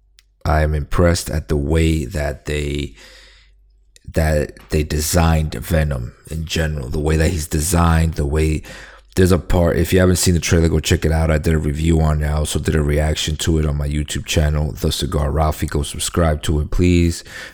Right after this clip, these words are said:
Go ahead and support me on Cigar Ralphie, um, on YouTube, where I do reactions, commentary, and all that stuff.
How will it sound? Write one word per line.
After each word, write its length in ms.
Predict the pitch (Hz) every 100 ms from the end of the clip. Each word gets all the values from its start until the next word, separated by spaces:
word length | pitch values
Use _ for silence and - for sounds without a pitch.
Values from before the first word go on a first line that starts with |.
| - -
Go 80 | -
ahead 140 | 80
and 100 | 76
support 400 | - - 82 73
me 160 | 80 76
on 100 | 73
Cigar 380 | 69 69 71
Ralphie, 500 | 71 78 78 - 80 - - - - - - - -
um, 540 | 80 78 76 69 - - _ _ _ _ _ _ _ - -
on 160 | 80 73
YouTube, 580 | 82 82 - 67 64 -
where 240 | 64 73
I 60 | 71
do 160 | 73
reactions, 580 | 73 76 73 73 - 71
commentary, 600 | - 73 73 69 85 71
and 100 | 71
all 140 | 71 69
that 160 | 65
stuff. 280 | - -